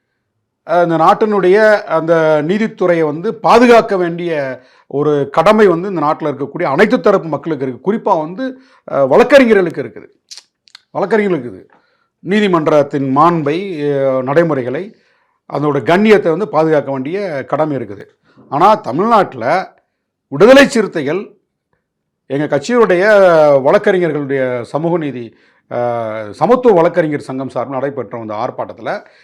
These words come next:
எங்க தலைவர் எழுச்சி தமிழர் அங்க கலந்துக்கிட்டு பேசுறாரு. பேசும்போது இந்த நாட்டுல இருக்கக்கூடிய சனாதனவாதிகள் எந்த அளவிற்கு வந்து மிகப்பெரிய அதிகாரமுள்ள இடத்துலலாம் தங்களுடைய ஆளுமையை செலுத்துறாங்க அப்படின்லாம் வந்து நிறைய விளக்கி பேசிட்டு இருக்காரு.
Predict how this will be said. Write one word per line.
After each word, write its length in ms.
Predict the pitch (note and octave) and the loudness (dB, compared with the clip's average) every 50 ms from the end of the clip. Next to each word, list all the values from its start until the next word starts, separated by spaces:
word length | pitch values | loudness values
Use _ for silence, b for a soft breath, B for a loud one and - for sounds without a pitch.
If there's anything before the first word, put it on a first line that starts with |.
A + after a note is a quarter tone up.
| b b | b b
எங்க 240 | - C3 D3+ D3+ C#3 | -6 -4 -2 0 0
தலைவர் 340 | B2+ - B2+ C#3 E3 F#3 | 0 -2 -2 -2 0 0
எழுச்சி 300 | D3+ C3 C3+ C#3+ C3+ C#3+ | -2 -2 -4 -6 -8 -12
தமிழர் 260 | - - A2+ A#2+ D#3 E3+ | -14 -14 -12 -10 -10 -10
அங்க 140 | D3+ B2 | -10 -12
கலந்துக்கிட்டு 460 | - - B2+ B2 B2 B2 A2 B2+ C#3+ - | -14 -12 -10 -10 -10 -10 -12 -14 -14 -4
பேசுறாரு. 440 | - C#3+ C#3+ C#3 D3+ C#3 A2 F2+ - _ _ _ _ _ _ _ _ _ _ _ _ _ _ _ _ _ | -2 -2 0 0 -2 -8 -12 -12 -14 _ _ _ _ _ _ _ _ _ _ _ _ _ _ _ _ _
பேசும்போது 840 | F3+ G#3 B3 C#4 C#4+ - C4+ C#4 C4 A3+ G#3 A3+ A3 A3 G#3+ A3 B3 C4 C4+ C4 B3 A#3+ A3+ A3 G#3+ G#3 G3+ F#3+ | 6 8 8 8 8 6 2 -2 -4 -2 0 2 2 2 2 2 2 2 4 4 4 4 4 2 0 -2 -2 -2
இந்த 120 | F#3 F3+ | -2 0
நாட்டுல 220 | F#3+ A3 G#3+ G#3 | 0 0 0 -2
இருக்கக்கூடிய 420 | G3+ F#3 F3 F#3 F3+ F3+ E3+ F3+ E3 - | -4 -4 -4 -6 -6 -4 -4 -4 -4 -2
சனாதனவாதிகள் 760 | E3 D#3+ F3 F#3+ G3 G3 F#3 F3+ E3+ E3 D#3 D3 E3 F#3 E3+ | -2 -2 0 0 0 0 -2 0 0 -2 -2 -2 -4 -4 -4
எந்த 240 | D3 C#3+ D3+ E3+ F3+ | -4 -6 -4 -2 0
அளவிற்கு 480 | E3 E3+ F3+ F#3 F3 D3+ - - F3+ D#3+ | 0 2 0 0 -2 -6 -8 -8 -8 -8
வந்து 280 | D3+ D3 D3 D#3 G3 | -8 -10 -12 -12 -10
மிகப்பெரிய 720 | F#3 D#3 C#3 C#3+ D#3+ C3+ D#3+ D#3+ D#3+ F3 F3+ F3+ E3+ E3 b b b b b | -10 -8 -6 -6 -8 -6 -8 -8 -6 -4 -4 -4 -4 -6 b b b b b
அதிகாரமுள்ள 640 | b C3 C#3 E3+ F3+ F#3 F3 - E3 D#3 D3+ D3 C#3+ | b -6 -4 0 4 4 4 4 2 -2 -4 -4 -4
இடத்துலலாம் 560 | C3+ C3+ B2+ C#3 C3+ C3 C3+ D#3+ F3 E3+ G2 b b b b _ | -4 -6 -6 -8 -8 -6 -6 -6 -6 -8 -10 b b b b _
தங்களுடைய 440 | C#3 C#3 C#3 D3 C#3 C3+ B2+ C#3 D#3 | -8 -6 -4 -2 0 0 2 2 0
ஆளுமையை 240 | E3 D#3 C#3+ C3+ B2 - | 0 -2 -2 -4 -6 -8
செலுத்துறாங்க 440 | B2 B2+ B2+ B2+ C3 B2 A#2+ B2 | -10 -10 -8 -8 -8 -8 -8 -8
அப்படின்லாம் 360 | C#3 C3 G#2 A2+ C3+ F3 G3 F3+ | -8 -10 -10 -10 -10 -8 -8 -8
வந்து 160 | E3 D#3 D#3 | -8 -10 -10
நிறைய 260 | D3 C#3+ D3+ D#3+ D3+ | -10 -10 -8 -8 -10
விளக்கி 320 | C3+ A#2+ B2 C#3+ C#3+ C#3+ | -10 -8 -8 -10 -10 -10
பேசிட்டு 380 | C#3 - C#3+ C#3 C#3 - G3+ - | -8 -6 -6 -6 -6 -8 -12 -16
இருக்காரு. 280 | A2 G2 F#2+ G2+ - | -18 -18 -18 -18 -20